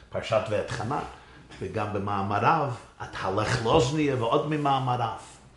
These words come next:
הוא מסביר ביור ארוך כדרכו בקודש. אני אגיד ממש הנקודה,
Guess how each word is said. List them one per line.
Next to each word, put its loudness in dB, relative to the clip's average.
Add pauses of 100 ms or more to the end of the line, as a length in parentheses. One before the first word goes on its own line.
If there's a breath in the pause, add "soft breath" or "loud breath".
(1300 loud breath)
הוא -12
מסביר 0
ביור 4
ארוך 0
כדרכו -4 (440)
בקודש. -6 (1160 loud breath)
אני -2
אגיד -4
ממש 0
הנקודה, -2